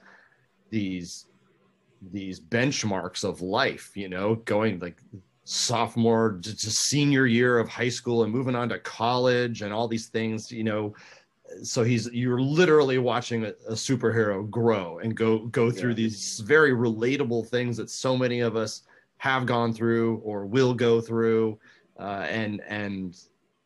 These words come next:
Speaker 1: that's one of the things that makes him such a fun character to write for.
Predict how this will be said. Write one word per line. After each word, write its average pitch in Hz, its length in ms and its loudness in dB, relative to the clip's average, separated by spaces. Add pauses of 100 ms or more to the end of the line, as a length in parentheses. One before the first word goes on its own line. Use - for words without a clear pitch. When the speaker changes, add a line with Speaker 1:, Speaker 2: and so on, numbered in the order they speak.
(300)
Speaker 1:
that's 113 300 -2
one 113 100 0
of 110 80 -2
the 95 60 -12
things 107 240 -8
that 92 100 -4
makes 98 260 -8
him 95 200 -10
such 101 240 -8
a 87 100 -6
fun 95 400 -8
character 92 400 -10
to 71 60 -20
write 90 260 -8
for. - 300 -18